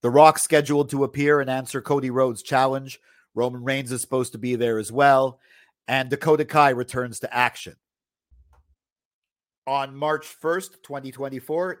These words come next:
W W E SmackDown is in the Desert Diamond Arena in Glendale, Arizona. It's sold out, fifteen thousand plus, and these are my thoughts.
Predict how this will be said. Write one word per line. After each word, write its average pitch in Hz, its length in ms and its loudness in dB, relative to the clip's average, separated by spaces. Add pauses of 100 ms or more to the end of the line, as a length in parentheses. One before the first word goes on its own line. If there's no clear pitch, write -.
W 151 280 -2
W 143 360 -2
E 139 60 -6
SmackDown 156 720 -4
is 139 140 -10
in 135 100 -8
the 123 180 -10
Desert 160 440 0
Diamond 147 380 -2
Arena 165 500 -4 (460)
in 127 160 -12
Glendale, 156 580 4
Arizona. 143 720 0 (220)
It's 139 160 -6
sold 165 380 4
out, 156 280 2
fifteen 160 420 -6
thousand 139 440 0
plus, 160 440 -2 (400)
and 127 180 -8
these 147 340 -2
are 135 140 0
my 131 160 0
thoughts. - 540 -8